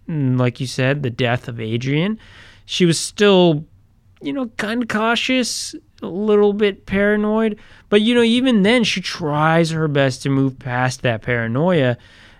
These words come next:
and, you know, return to society for the most part. And Elizabeth Moss does a great job in capturing that, mm,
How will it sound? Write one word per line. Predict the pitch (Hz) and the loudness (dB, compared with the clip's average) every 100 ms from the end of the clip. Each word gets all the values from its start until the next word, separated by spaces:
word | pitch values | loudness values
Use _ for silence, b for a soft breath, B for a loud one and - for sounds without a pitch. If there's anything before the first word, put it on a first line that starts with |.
| - | -4
and, | 165 147 143 143 143 | 2 4 4 2 2
you | |
know, | 147 139 | 2 2
return | 135 139 160 160 156 | 0 0 -2 0 0
to | - 139 123 | -2 -4 -4
society | - 127 - 139 131 131 110 104 | -4 -6 -4 -4 -2 -2 -2 -6
for | 101 110 | -10 -12
the | |
most | 104 104 107 - | -12 -10 -12 -12
part. | - 117 107 b b b b | -10 -10 -10 b b b b
And | 139 143 | 0 2
Elizabeth | 139 190 196 190 156 | 2 0 0 -2 -2
Moss | 156 160 165 147 - | 0 2 2 0 -2
does | 147 131 | 0 2
a | 131 | 0
great | 120 143 156 | 2 0 0
job | 156 143 127 120 | 0 0 2 0
in | 120 | -2
capturing | 120 131 127 147 180 180 196 | -4 -4 -6 -4 -2 -2 -2
that, | 214 214 214 b b b b | -2 -2 -6 b b b b
mm, | 143 131 131 143 | -2 -2 -2 -4